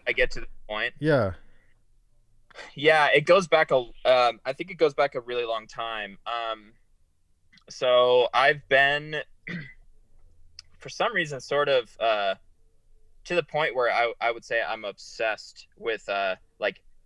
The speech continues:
Speaker 1: vintage outdoor gear for a really long time, maybe eight or nine years at this point, um, where I've been, like, seeking it out in thrift stores and trying to find it, maybe buying it, even, like,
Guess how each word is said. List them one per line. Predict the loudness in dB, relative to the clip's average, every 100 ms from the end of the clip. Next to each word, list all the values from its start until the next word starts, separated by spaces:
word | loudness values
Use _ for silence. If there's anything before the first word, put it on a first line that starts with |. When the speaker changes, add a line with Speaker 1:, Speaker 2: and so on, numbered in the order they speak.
| _ -20 _ -20 _ -6
Speaker 1:
vintage | -4 -2 -4 -4 -2
outdoor | -4 -2 -4
gear | -4 0 2 2
for | -2 -2 0 0 -2 -4
a | -4
really | 0 2 2
long | 0 -2
time, | -4 -2 -2 -4 -12 _ -20 _ -6
maybe | -2 0 0
eight | -2 0
or | 0
nine | 0 -4
years | -2 -4 -4
at | -8
this | -10 -12
point, | -10 -8 -8 -10 -8
um, | -4 -4 -6 -12 _ _ _ _ _
where | 2 2
I've | 2
been, | -2
like, | -2 -6
seeking | -8 -16 -14 -6
it | 0
out | 2 0
in | -4
thrift | -6 -6 -6
stores | -6 -4 -2 -4 -6 -4
and | -4 -4 -8 -14 _ _ _ _
trying | -6 -4 -4
to | -4
find | -4 -4 -2
it, | -2 -2 -4
maybe | -8 -10
buying | -4 -2 -2
it, | -6 -10 -10
even, | -12 -8 -6
like, | -6 -8